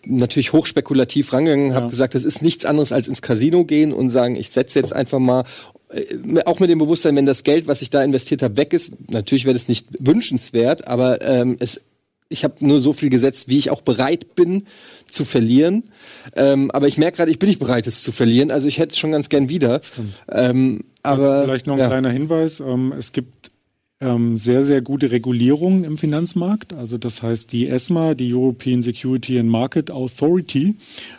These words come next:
Speaker 2: ähm, hat, äh, Regeln dem Finanzmarkt, ähm, vorgegeben, dass bestimmte Dinge nicht passieren dürfen. Also zum Beispiel, dass der Hebel zu groß ist.
Speaker 1: Mhm.
Speaker 2: Ja, also dass man einen Hebel von vierhundert beispielsweise darf man nicht mehr benutzen.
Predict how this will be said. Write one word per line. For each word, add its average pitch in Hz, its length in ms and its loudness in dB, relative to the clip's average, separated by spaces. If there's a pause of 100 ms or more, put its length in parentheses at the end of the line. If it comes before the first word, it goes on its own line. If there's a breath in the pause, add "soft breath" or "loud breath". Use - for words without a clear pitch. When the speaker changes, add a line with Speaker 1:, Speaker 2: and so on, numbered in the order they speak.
Speaker 2:
ähm, 120 360 0
hat, 123 200 -4
äh, 160 60 -8
Regeln 139 840 0 (600 loud breath)
dem 139 140 2
Finanzmarkt, 143 720 -2
ähm, 131 340 -2 (180)
vorgegeben, 170 960 2 (320)
dass 131 200 -4
bestimmte 143 400 -2
Dinge 139 180 2
nicht 131 160 -2
passieren 123 380 2
dürfen. 107 280 -6
Also 107 180 -10
zum 113 140 -4
Beispiel, 113 300 -2
dass 107 160 -2
der 117 100 -4
Hebel 120 280 0
zu 110 160 -12
groß 107 400 -6
ist. - 340 -8 (160)
Speaker 1:
Mhm. 110 160 -8
Speaker 2:
Ja, 120 220 -6
also 113 180 -8
dass 107 160 -8
man 113 140 0
einen 110 100 0
Hebel 110 280 0
von 110 300 -4
vierhundert 135 720 0
beispielsweise 131 540 -6
darf 113 180 -4
man 120 80 0
nicht 117 140 -2
mehr 117 80 -2
benutzen. 143 460 0